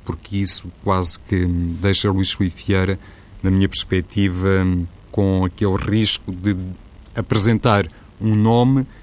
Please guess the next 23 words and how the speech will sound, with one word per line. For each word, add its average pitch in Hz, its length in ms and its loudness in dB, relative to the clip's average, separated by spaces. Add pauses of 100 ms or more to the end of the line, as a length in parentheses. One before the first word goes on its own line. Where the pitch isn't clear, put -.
(180)
que 120 100 0
pode, 120 640 0 (1040)
passa 87 240 -2
a - 20 -2
expressão, - 500 0 (320)
cheirar 117 520 4
a 117 40 4
uma 120 240 2
segunda 113 640 0
opção. 113 520 -2 (400)
E 113 100 2
há 117 80 4
pouco 98 340 -2
já 113 140 2
existiu 104 340 2
uma 95 120 2
declaração 87 680 0 (120)
de 92 140 -2
Vieira, 90 600 -2
eh, 87 160 -2
no 92 140 0
Seixal, 90 500 -2 (400)
garantindo 107 680 2